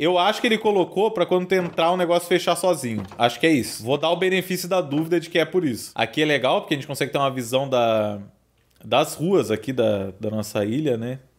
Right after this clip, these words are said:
Ilha não, né? Sempre chamo de ilha, mas é uma vila. Cheia das luzinhas, com o shader fica bem bonitinho.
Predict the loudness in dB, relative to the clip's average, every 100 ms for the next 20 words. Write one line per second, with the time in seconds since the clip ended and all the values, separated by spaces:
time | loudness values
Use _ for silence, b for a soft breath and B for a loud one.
0 | -8 0 0 0 -2 -4 -6 -8 -4 -4
1 | -4 -2 -2 0 0 0 -2 -2 -4 0
2 | 2 4 2 0 -2 0 0 0 -2 -4
3 | -2 0 2 0 0 -2 0 0 -2 -4
4 | -8 -6 -6